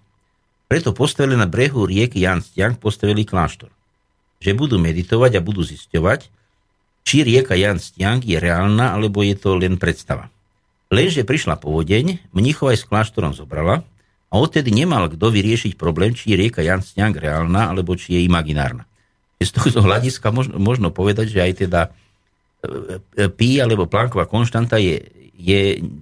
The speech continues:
problém nedoriešený, ale ja teda, ako hovoríte, áno, je to pomôcka. Povedalo sa, to je hranica, viete, tu musíme si stanoviť, stanovať hranice. Odtiaľ to je klasická fyzika,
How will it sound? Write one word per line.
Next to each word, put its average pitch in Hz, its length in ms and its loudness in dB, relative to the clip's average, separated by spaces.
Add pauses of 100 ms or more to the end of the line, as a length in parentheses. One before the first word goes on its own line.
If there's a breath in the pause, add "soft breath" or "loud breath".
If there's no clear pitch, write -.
(140)
problém 107 340 2
nedoriešený, 92 680 -2 (380 soft breath)
ale 98 200 2
ja 139 300 2 (220)
teda, 104 420 0
ako 117 160 -4
hovoríte, 131 420 2
áno, 120 300 0
je 139 80 0
to 139 160 -6
pomôcka. 101 560 -2 (460)
Povedalo 131 340 6
sa, 120 140 -4
to - 120 -4
je 135 120 4
hranica, 101 640 0 (300)
viete, - 160 -10
tu 101 100 -2
musíme 143 320 0
si 98 140 -4
stanoviť, 98 580 -2
stanovať 107 380 0
hranice. 117 400 0 (580)
Odtiaľ 147 400 2
to 120 120 0
je 90 200 2
klasická 92 540 -4
fyzika, 139 500 -4